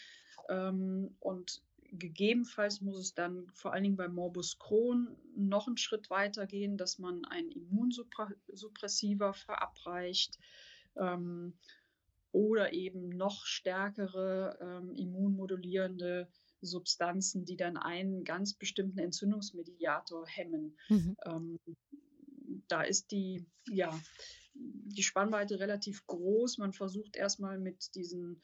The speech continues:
Speaker 1: etwas sanfteren Mitteln zu therapieren, aber es kann durchaus sein, dass man zu Cortison und mehr greifen muss.
Speaker 2: Mhm. Und kann man denn auch seitens der Ernährungsberatung etwas für solche Patienten tun? Und wenn ja, was wäre das?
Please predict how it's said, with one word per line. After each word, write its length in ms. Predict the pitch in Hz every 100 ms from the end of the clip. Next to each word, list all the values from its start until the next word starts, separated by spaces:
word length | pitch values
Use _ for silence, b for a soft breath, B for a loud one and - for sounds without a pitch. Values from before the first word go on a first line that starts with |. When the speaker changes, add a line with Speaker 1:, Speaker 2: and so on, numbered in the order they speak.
| b b _
Speaker 1:
etwas 400 | - 175 185 185
sanfteren 600 | 190 226 - 233 214 214
Mitteln 400 | 214 214 214 208
zu 140 | -
therapieren, 640 | - 202 196 196 208 208 180
aber 140 | 170
es 120 | 170
kann 240 | - 196 185
durchaus 380 | 190 - 185 -
sein, 240 | 180 190
dass 200 | 185 -
man 240 | 180 180
zu 160 | - 196
Cortison 600 | - 185 185 175 175 185
und 200 | - 170
mehr 220 | 170 175
greifen 580 | 170 139 139 151 - 151
muss. 420 | - - - - 165
Speaker 2:
Mhm. 120 | 185 - _ _ _ _ - B B B B B B
Und 400 | - 208 - -
kann 140 | 190
man 140 | 214 220
denn 160 | 240
auch 120 | 226 196
seitens 420 | 196 196 - -
der 120 | 185
Ernährungsberatung 840 | 170 147 160 240 - 240 240 247
etwas 280 | 220 247 -
für 80 | 226
solche 280 | 220 226 233
Patienten 480 | 220 - 233 240
tun? 260 | - 247 247
Und 140 | 226
wenn 140 | 202 196
ja, 240 | 180 196
was 180 | 214 -
wäre 280 | 180 262 214
das? 400 | 151 147 -